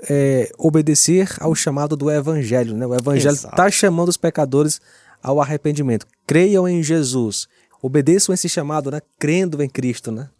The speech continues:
Speaker 2: Exatamente. Então Deus está esperando essa atitude de fé hoje nossa. Hoje nós anunciamos, nós proclamamos, "Jesus Cristo é o Salvador e Ele tá vindo." Você não quer?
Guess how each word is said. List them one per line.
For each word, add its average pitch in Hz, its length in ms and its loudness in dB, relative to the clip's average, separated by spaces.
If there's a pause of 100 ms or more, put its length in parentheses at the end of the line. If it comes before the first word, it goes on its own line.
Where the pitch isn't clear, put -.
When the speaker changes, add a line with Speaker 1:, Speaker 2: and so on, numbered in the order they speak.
Speaker 2:
Exatamente. 92 880 -6 (360)
Então 120 220 -6
Deus 139 200 0
está - 140 2
esperando 151 340 2
essa 151 200 0
atitude 151 360 -4
de 151 60 -6
fé 143 420 -2 (160)
hoje 151 340 4
nossa. 117 480 0 (420)
Hoje 113 200 -2
nós 151 280 -2
anunciamos, 156 600 0
nós 110 160 -2
proclamamos, 160 920 -2
"Jesus 113 340 -8
Cristo 123 300 -6
é - 20 -6
o - 40 -12
Salvador 117 420 -4
e 120 60 -4
Ele 135 80 -4
tá 151 140 -2
vindo." 123 440 -8 (240)
Você - 180 -6
não 226 140 -4
quer? 170 380 -6